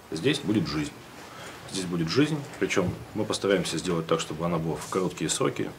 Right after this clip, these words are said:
Такой большой объект, серьезная реставрация, предмет очень сложный, но я думаю, что в течение трех лет мы выйдем на то, чтобы здесь этот замечательный дом, чтобы здесь была жизнь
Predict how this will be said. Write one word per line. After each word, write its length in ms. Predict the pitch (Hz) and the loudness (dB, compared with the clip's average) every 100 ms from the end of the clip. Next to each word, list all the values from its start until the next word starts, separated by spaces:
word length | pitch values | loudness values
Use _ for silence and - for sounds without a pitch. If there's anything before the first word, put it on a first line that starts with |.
| - - | -14 -6
Такой 200 | 110 - | 2 2
большой 400 | - 110 - 101 | 4 4 6 6
объект, 220 | 117 104 | 6 2
серьезная 360 | - 117 85 90 | 4 4 4 2
реставрация, 500 | - 98 110 - 85 | 2 4 4 4 0
предмет 340 | 95 98 98 | 0 0 0
очень 280 | 92 - 82 - - - | 0 0 -4 2 2 2
сложный, 420 | - 117 127 92 | 4 8 8 6
но 80 | 85 | 4
я 80 | 98 | 4
думаю, 220 | 110 92 | 4 0
что 120 | - | -4
в 60 | - | -6
течение 380 | 92 104 95 82 | -2 0 0 0
трех 240 | 98 101 | 0 2
лет 140 | - - - - - - - - - - | 0 -2 -12 -14 -16 -16 -16 -14 -14 -8
мы 120 | 92 95 | -4 2
выйдем 260 | 117 92 | 4 4
на 60 | 82 | 2
то, 120 | 95 | 2
чтобы 240 | - 82 | 0 0
здесь 240 | 82 120 - - - - - - - - - - - | 2 0 0 -8 -14 -14 -16 -18 -18 -16 -12 -6 -2
этот 160 | 85 | 0
замечательный 600 | 90 87 80 131 127 117 | 2 2 4 4 6 2
дом, 340 | 82 90 92 87 - - - | 4 0 0 -4 -12 -14 -10
чтобы 220 | - 180 | -4 -2
здесь 240 | 117 147 - | 2 0 0
была 260 | 87 113 | -2 0
жизнь 220 | 110 123 | 4 2